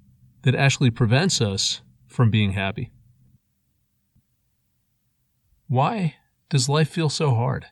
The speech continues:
This is a fundamental question. Many of us seem to have everything,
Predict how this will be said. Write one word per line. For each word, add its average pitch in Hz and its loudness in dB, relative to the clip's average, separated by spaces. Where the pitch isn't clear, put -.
This 185 0
is 208 0
a 165 2
fundamental 160 0
question. - -4
Many 190 2
of 208 2
us - 2
seem 196 0
to 190 4
have 139 2
everything, 156 -2